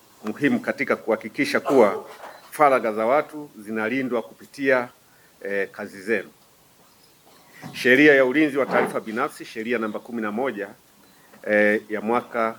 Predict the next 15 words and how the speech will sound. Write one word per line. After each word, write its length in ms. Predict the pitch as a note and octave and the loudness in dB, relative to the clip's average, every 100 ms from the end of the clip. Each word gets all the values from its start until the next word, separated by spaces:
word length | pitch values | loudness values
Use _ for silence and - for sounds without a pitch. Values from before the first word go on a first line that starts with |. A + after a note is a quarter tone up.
| - - | -14 -18
ishirini 540 | - - A2+ B2 A#2+ | -16 -8 -4 -2 0
na 80 | A2 | -2
ishirini 300 | G#2+ - B2+ | -2 -4 -2
na 80 | B2 | -2
mbili 380 | A2+ C3 G#2 F#2+ - - _ _ | -2 -4 -4 -10 -18 -20 _ _
inalinda 580 | B2 A2+ A2 G#2+ B2+ G#2+ | -8 -4 -2 -2 -2 -4
haki 300 | G2+ G2 - | -6 -10 -14
hii, 260 | G#2 A#2 F#2 F2+ - - - C3 - - _ _ - - - - - - - - - | -14 -12 -12 -14 -18 -20 -14 -12 -12 -16 _ _ -20 -20 -20 -20 -20 -20 -20 -20 -14
ikilenga 580 | C3+ - B2 C#3+ D3 C#3 | -12 -4 4 6 6 2
kuhakikisha 600 | C#3 A#2+ B2 D3+ C#3+ B2 | -2 -6 -6 -6 -4 -4
kuwa 360 | - B2 F2+ - - - - - | -2 -2 -2 -6 -18 -18 -12 0
taarifa 380 | A2+ B2 C#3 A#2+ | 4 4 2 0
za 120 | A#2 | 4
watu 420 | B2+ C3+ C3+ F#3 G#2 | 4 2 -4 -12 -10
zinatumika 760 | G#2+ G#2+ G#2 A2+ B2+ B2+ A#2+ | -6 -6 -6 -4 -2 -2 -4